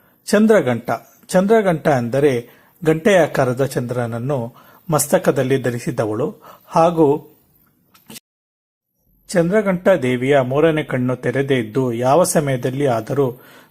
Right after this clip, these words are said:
ದುಷ್ಟಶಕ್ತಿಗಳ ನಿಗ್ರಹಕ್ಕೆ ಸಿದ್ಧಳಾಗಿರುವಂತೆ ಕಾಣುತ್ತಾಳೆ. ಚಂದ್ರಘಂಟ ದೇವಿಯನ್ನು ಚಂದ್ರಘಂಟ, ಚಂಡಿಕಾ ಅಥವಾ ರಣಚಂಡಿ ಎಂದೂ ಸಹ ಕರೆಯುತ್ತಾರೆ.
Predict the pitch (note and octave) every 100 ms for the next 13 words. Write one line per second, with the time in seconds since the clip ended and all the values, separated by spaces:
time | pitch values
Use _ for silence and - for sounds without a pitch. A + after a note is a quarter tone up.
0 | - C#3+ E3 A3+ F3 - - D3 C#3 B2+
1 | B2 C#3 C3+ B2 - D3+ - C3+ C#3+ D3+
2 | C3 A#2 A#2 A#2 A2 E3 C3 A#2+ A2+ C3+
3 | A2 G#2+ - _ _ _ _ _ _ _
4 | - F3 F#3 G#3+ G3 F3+ D3 B2+ A#2+ B2
5 | A#2+ C#3 C#3 A#2+ - _ _ _ _ -
6 | D3 D3+ E3 C#3 B2 A2+ B2 B2+ F3 -
7 | _ _ _ _ _ _ F3 D3 C3 A#2
8 | B2 D#3+ - E3+ F3 C#3+ C3 C3 D#3 F3
9 | D#3+ E3 C3+ B2+ C#3+ - C3+ D#3+ C3+ A#2
10 | - C3 A2+